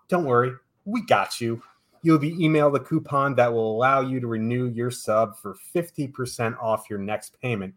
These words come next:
'Cause we're nice. Build up to ten thousand lineups in Stokastic, five thousand for N B A, in sixty seconds with our contest generator. The base package allows you to build up to five hundred lineups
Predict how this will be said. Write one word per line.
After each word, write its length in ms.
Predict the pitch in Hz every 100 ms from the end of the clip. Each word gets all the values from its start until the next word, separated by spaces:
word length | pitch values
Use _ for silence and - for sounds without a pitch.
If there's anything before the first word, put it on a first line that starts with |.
| _ _ _ _ _ _ _ _
'Cause 220 | 123 -
we're 80 | 117
nice. 760 | 107 90 110 120 104 - -
Build 220 | - 151 170
up 140 | 175
to 80 | 147
ten 260 | 123 170 175
thousand 340 | 170 165 151
lineups 320 | 131 131 127
in 80 | 123
Stokastic, 640 | 120 120 120 104 - 107 - _ _
five 260 | _ 123 113
thousand 320 | 120 107 104
for 120 | 104
N 80 | 110
B 100 | 98
A, 160 | 92 95 _ -
in 120 | 170
sixty 360 | 190 254 -
seconds 360 | 185 135 127 123
with 120 | 110
our 100 | 110
contest 460 | 104 110 98 104 -
generator. 500 | 101 95 90 92 - _ _ _ -
The 80 |
base 220 | 110 113 -
package 360 | 120 117 110
allows 260 | 110 110 104
you 60 |
to 60 | 107
build 220 | 101 110
up 140 | 107 -
to 80 |
five 260 | 98 123 120
hundred 180 | 117 117
lineups 400 | 110 107 104